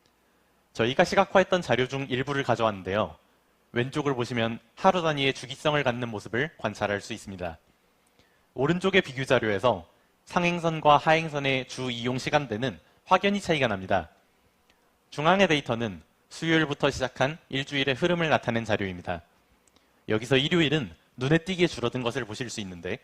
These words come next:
나머지 요일들을 관찰하시면 금요일은 미세하게 높은 통행량을 보입니다. 이처럼 육안상으로 명확히 구분된다고 보지 못할 만한 자료값에 대해서는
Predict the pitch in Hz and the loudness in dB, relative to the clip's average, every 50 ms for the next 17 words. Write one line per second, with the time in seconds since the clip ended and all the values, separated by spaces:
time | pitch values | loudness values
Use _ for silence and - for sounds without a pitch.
0 | _ _ _ _ _ _ _ _ - 113 110 113 120 123 127 120 113 113 120 120 | _ _ _ _ _ _ _ _ 0 0 2 2 2 0 -2 -2 0 2 2 0
1 | 117 - 117 117 113 117 113 110 - 117 104 98 - 107 104 113 110 87 - - | 0 -2 -4 -4 -4 -4 -6 -4 -2 -2 -2 -2 -2 -2 -2 -2 -2 -2 -6 -14
2 | _ _ _ _ _ _ - - 127 127 131 135 131 131 131 131 135 127 - - | _ _ _ _ _ _ -8 -6 -2 0 2 2 2 2 0 -2 -4 -6 -10 -12
3 | 123 123 - 170 165 165 - 170 143 120 117 120 - - 180 - - 170 160 151 | -8 0 2 4 4 4 4 0 -2 -2 -4 -6 -6 -8 -8 -6 -4 -2 -2 -2
4 | 143 127 113 117 117 110 104 98 90 87 85 90 82 - _ _ _ _ _ _ | 0 0 0 0 -2 -2 -4 -6 -6 -8 -8 -8 -8 -10 _ _ _ _ _ _
5 | _ _ _ _ _ _ _ _ _ _ _ _ _ - 131 - - 139 127 139 | _ _ _ _ _ _ _ _ _ _ _ _ _ -12 -10 -4 0 2 4 4
6 | 135 98 80 78 _ _ _ _ _ - 110 123 127 147 156 151 160 156 147 143 | 2 2 -2 -10 _ _ _ _ _ -14 -8 0 2 2 2 4 2 0 2 2
7 | 139 143 127 113 110 131 160 165 - - 185 - - 127 139 143 139 143 139 139 | 0 0 0 2 4 4 4 4 2 -2 -6 -6 -6 -6 -4 -2 -2 -2 2 4
8 | 139 127 123 131 127 - 127 120 120 117 104 107 - - 139 131 127 127 123 123 | 4 4 4 2 -2 -2 -4 -4 -4 -4 -4 -4 -2 0 0 2 2 2 2 0
9 | 120 - 110 104 104 - 113 - - 110 107 98 90 95 92 95 110 98 78 | 0 -2 -2 -2 -2 -2 -4 -4 -4 -2 -2 -2 -2 -4 -6 -6 -6 -8 -8